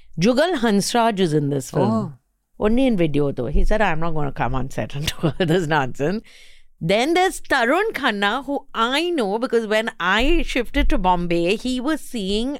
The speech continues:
Speaker 1: maybe he's still married to her or something, he was seeing Anjala Zaveri. Do you
Speaker 2: I don't
Speaker 1: remember
Speaker 2: know who
Speaker 1: Anjala?
Speaker 2: either of those two people
Speaker 1: <gasps> They
Speaker 2: are.
Speaker 1: were all
Speaker 2: Who's Tarun
Speaker 1: these.
Speaker 2: Khanna?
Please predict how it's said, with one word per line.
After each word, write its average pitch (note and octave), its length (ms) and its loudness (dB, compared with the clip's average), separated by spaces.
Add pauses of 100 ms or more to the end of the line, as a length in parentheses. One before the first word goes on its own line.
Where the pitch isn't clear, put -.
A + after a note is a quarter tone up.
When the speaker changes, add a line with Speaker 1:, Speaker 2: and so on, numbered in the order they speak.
Speaker 1:
maybe G3 360 0
he's C#4 200 -2
still A3+ 360 0
married F#3 500 -2
to F#3 120 -2
her F3 100 0
or D#3 160 0
something, E3+ 320 -2
he G#3+ 100 -4
was G3 180 -6
seeing A#3 240 -4 (440)
Anjala B3 580 4
Zaveri. F#3+ 600 0 (680)
Do G3 100 0
you A3+ 40 4
Speaker 2:
I A#3+ 200 2
don't B3 60 0
Speaker 1:
remember D4+ 60 4
Speaker 2:
know F#4 60 4 (100)
who C4+ 160 2
Speaker 1:
Anjala? C#4+ 180 2
Speaker 2:
either A#3 180 -2
of A#2+ 60 0
those - 240 -2
two A#2 80 -8
people G#2 260 -8
Speaker 1:
<gasps> G3 40 2
They G3+ 40 2
Speaker 2:
are. - 20 2
Speaker 1:
were A3 320 0
all G3+ 160 2
Speaker 2:
Who's G3+ 100 0
Tarun G#3 220 0
Speaker 1:
these. C3 80 -6
Speaker 2:
Khanna? G2 360 -10